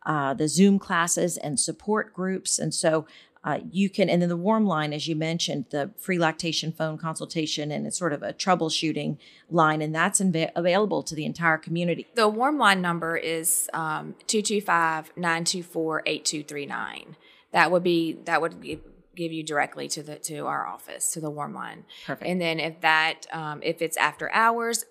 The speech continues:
Speaker 2: you can still call that number and it'll roll you over to the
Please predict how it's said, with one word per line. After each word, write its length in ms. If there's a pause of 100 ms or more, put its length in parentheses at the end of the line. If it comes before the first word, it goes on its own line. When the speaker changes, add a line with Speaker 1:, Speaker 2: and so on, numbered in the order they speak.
Speaker 2:
you 200
can 120
still 200
call 240
that 180
number 360
and 180
it'll 180
roll 220
you 180
over 320
to 420 (200)
the 260